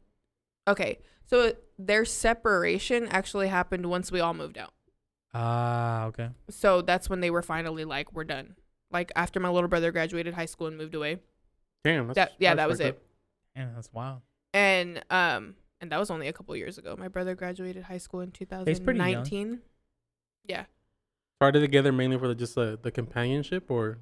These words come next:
Speaker 3: to just
Speaker 1: Well, so my, it's my dad's house,
Speaker 3: Mm-hmm.
Speaker 1: and my dad will not kick my mom out.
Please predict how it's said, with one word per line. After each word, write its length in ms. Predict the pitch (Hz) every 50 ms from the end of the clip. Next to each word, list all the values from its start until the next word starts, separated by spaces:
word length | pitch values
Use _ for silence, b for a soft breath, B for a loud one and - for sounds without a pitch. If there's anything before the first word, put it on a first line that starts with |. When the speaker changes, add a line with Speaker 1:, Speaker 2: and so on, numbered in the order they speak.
| -
Speaker 3:
to 80 | - 123
just 200 | 117 117 110 208 208
Speaker 1:
Well, 380 | 233 247 254 247 220 - - - - _ 220
so 580 | - - - 240 233 226 214 202 185 175 - - _ _ _ _ _ _ _ _ _ _ _ _ _ _ _ _ _ _ _ _ _ _ _ _ _ _ _ _ _ _ _ _ _ _ _ _ _ _ _ _ _
my, 240 | 214 208 208 208 196 -
it's 140 | 220 214 214
my 120 | 302 330 339
dad's 320 | 247 214 196 196 196 190
house, 500 | - 180 160 147 147 180 185 - - - 139
Speaker 3:
Mm-hmm. 100 | 123 196
Speaker 1:
and 100 | 196 196
my 120 | 190 190
dad 320 | 185 190 190 202 208 196
will 180 | 185 185 185 185
not 280 | 185 180 170 139 - -
kick 200 | - - - -
my 140 | 160 -
mom 220 | - 196 190 - 151
out. 240 | 131 131 110 -